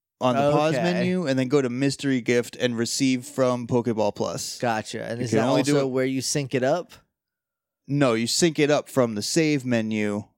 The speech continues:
Speaker 1: um, there, 'cause there's the save option, and then right under that is transfer to Pokeball Plus or take a Pokemon on a stroll or
Speaker 2: Right,
Speaker 1: something.
Speaker 2: okay, cool, cool, cool. 'Cause I
Speaker 1: Uh,
Speaker 2: think
Speaker 1: you
Speaker 2: I
Speaker 1: go
Speaker 2: might
Speaker 1: to
Speaker 2: start
Speaker 1: that.
Speaker 2: doing that to level these boys 'cause it is hard.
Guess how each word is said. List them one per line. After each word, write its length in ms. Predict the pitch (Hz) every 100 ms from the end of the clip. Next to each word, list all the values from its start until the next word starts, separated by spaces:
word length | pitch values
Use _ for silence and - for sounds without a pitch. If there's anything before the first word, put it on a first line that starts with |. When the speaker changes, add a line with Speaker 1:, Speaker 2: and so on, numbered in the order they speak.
| -
Speaker 1:
um, 320 | 110 104 104
there, 120 | 107
'cause 180 | 123 107
there's 180 | 104 -
the 100 | 104
save 380 | - 147 143
option, 440 | 143 139 131 147 139
and 120 | 117
then 100 | 113
right 200 | 117 120
under 240 | 113 113 113
that 200 | 110 107
is 180 | 107
transfer 520 | - 123 110 104 110 104
to 460 | - 104 101 98 - _ _ _ -
Pokeball 440 | 107 101 101 98
Plus 280 | - 101 101
or 80 | 120
take 340 | - - 135
a 40 | 123
Pokemon 500 | - 123 120 113 113
on 120 | 104
a 40 |
stroll 640 | 98 - 117 113 113 113 -
or 80 | 120
Speaker 2:
Right, 280 | 147 127 117
Speaker 1:
something. 180 | 170 120
Speaker 2:
okay, 240 | 135 113 104
cool, 160 | 139
cool, 120 | 104 98
cool. 140 | 110
'Cause 120 | -
I 120 | 107
Speaker 1:
Uh, 40 | 107
Speaker 2:
think 100 | 127
Speaker 1:
you 40 |
Speaker 2:
I 40 | 135
Speaker 1:
go 80 | 170
Speaker 2:
might 60 |
Speaker 1:
to 60 | 156
Speaker 2:
start 120 | 147
Speaker 1:
that. 140 | 151
Speaker 2:
doing 240 | 131 123 120
that 180 | 117 110
to 80 |
level 340 | 107 120 113 113
these 200 | 120 104
boys 320 | 110 120 113
'cause 220 | - 120
it 320 | 160 - - -
is 240 | 151 135
hard. 400 | 110 143 127 107